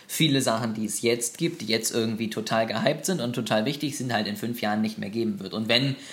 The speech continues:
werden sie immer noch bei einem Floorprice von zwei Ether rumlaufen, was dann da wahrscheinlich dann schon nichts mehr wert ist, so ungefähr.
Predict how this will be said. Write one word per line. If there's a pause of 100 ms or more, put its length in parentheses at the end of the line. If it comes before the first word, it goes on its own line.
(140)
werden
sie
immer
noch
bei
einem
Floorprice
von
zwei
Ether
rumlaufen,
was
dann
da
wahrscheinlich
dann
schon
nichts
mehr
wert
ist,
so
ungefähr.